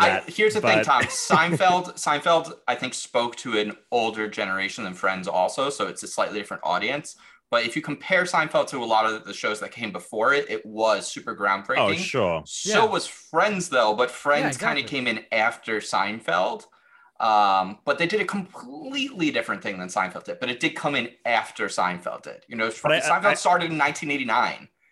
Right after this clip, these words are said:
Speaker 1: Like,
Speaker 2: No, I,
Speaker 1: they're
Speaker 2: yeah,
Speaker 1: very
Speaker 2: I,
Speaker 1: different shows.
Speaker 2: yeah, it's, like, fi-, five years before Friends started. I, I, I agree, but, like, there are a lot of similarities with, like, um,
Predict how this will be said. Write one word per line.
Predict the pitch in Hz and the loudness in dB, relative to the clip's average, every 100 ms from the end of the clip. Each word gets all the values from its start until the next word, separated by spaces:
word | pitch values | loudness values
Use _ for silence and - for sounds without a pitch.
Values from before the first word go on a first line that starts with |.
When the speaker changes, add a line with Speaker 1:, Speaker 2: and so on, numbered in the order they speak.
| _ _ - | _ _ -2
Speaker 1:
Like, | 143 - 185 | -2 0 0
Speaker 2:
No, | 156 | 2
I, | 139 | 4
Speaker 1:
they're | 156 | 2
Speaker 2:
yeah, | 170 - | 4 4
Speaker 1:
very | 139 | 4
Speaker 2:
I, | |
Speaker 1:
different | 135 101 | 0 -4
shows. | - 95 67 127 | -4 -4 -2 -2
Speaker 2:
yeah, | 110 | -2
it's, | 85 | 0
like, | 123 101 | -2 -2
fi-, | - 120 | -2 -4
five | 104 107 101 98 | -2 -2 0 0
years | 98 90 | -2 -2
before | 85 - 85 | -10 -10 -8
Friends | 92 90 | -6 -8
started. | - 78 85 - - - - | -6 -10 -10 -14 -20 -12 -4
I, | 160 - | -2 0
I, | 160 160 - | -2 -2 -2
I | 151 | 2
agree, | 156 123 147 135 | 2 0 2 2
but, | 98 117 123 | 0 -4 -2
like, | 113 104 _ 117 | -2 -2 _ -6
there | 139 147 | 0 2
are | 139 | 4
a | 120 | 4
lot | 110 113 110 | 4 4 2
of | 98 98 | 0 -6
similarities | - 98 95 95 92 92 90 - - | -4 0 2 2 0 -2 -4 -6 -4
with, | 92 85 80 | -2 -2 -4
like, | - 85 85 80 - _ _ - - _ | -4 -2 -4 -8 -18 _ _ -20 -20 _
um, | 92 87 80 80 76 | 0 0 0 -4 -8